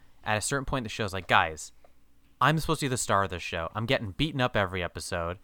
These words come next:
Nothing's happening. Make me, I wanna be an action star." And I feel like halfway through the season or three quarters through this season, someone's like, "Okay," because this episode, the next episode, suddenly he's more than a competent fighter, where before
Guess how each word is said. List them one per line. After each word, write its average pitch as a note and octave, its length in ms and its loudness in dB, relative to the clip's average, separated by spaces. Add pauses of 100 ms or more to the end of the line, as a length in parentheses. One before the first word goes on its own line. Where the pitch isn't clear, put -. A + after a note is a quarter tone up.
(160)
Nothing's C#3 340 0
happening. F2+ 480 2 (500)
Make E3 300 4
me, E3+ 140 4
I C#3 80 8
wanna D3+ 180 6
be D#3 100 4
an D3+ 60 4
action D3+ 380 4
star." F#2 480 4
And B2 100 2
I B2 80 4
feel C#3+ 220 2
like C3 180 6
halfway A#2+ 360 6
through A2+ 120 -8
the G#2 80 -6
season G#2 300 -4
or F#2+ 100 0
three C#3 240 0
quarters A2 320 2
through G2 200 -6
this F#2+ 180 -4
season, G#2+ 340 -4 (320)
someone's A#2+ 280 0
like, G#2+ 180 2
"Okay," G2+ 460 4 (220)
because D3 360 4 (240)
this C3+ 260 4
episode, C#3 320 4
the A#2+ 60 -2
next C#3 240 2
episode, G#2+ 340 0
suddenly F#3 320 2
he's C#3+ 380 0 (360)
more C3 340 4
than A#2+ 120 2
a F#2+ 60 0
competent B2 480 2
fighter, F#2+ 320 2
where A#2 160 4
before A#2+ 560 4